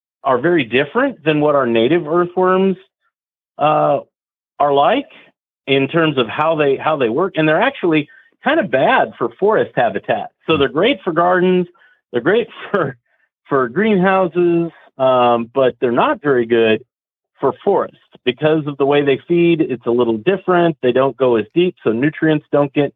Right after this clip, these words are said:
Speaker 1: sort of spread around. And that's all because, um, most of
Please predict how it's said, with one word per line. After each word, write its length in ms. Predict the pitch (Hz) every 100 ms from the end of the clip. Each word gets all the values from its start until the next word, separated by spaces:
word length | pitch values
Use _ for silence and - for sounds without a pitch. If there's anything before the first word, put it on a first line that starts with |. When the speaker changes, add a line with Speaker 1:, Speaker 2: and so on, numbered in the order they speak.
| _ _ _ _ -
Speaker 1:
sort 160 | 165
of 60 | 139
spread 200 | 151 143
around. 420 | 131 123 123 123 _ - -
And 120 | 175
that's 180 | 269 285
all 200 | 240 262
because, 560 | 180 - 185 175 156 139 - -
um, 420 | 139 131 123 123
most 460 | 139 185 277 -
of 400 | 175 156 151 151